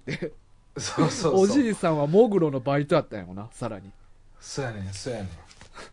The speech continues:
Speaker 2: ん。
Speaker 1: で、「なんでこんなことをして、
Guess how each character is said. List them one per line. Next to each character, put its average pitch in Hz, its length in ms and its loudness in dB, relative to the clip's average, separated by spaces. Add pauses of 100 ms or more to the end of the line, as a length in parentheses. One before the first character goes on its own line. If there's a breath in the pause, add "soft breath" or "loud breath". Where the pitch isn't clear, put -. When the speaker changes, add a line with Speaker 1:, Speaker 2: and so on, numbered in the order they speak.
(640 loud breath)
Speaker 2:
ん。 185 60 -10
Speaker 1:
で、 190 140 6
「な 175 280 4
ん 254 160 0
で 269 180 2
こ 302 220 -2
ん 320 120 -2
な 320 120 -2
こ 330 140 -2
と 175 120 0
を 156 100 2
し - 120 -8
て、 139 320 0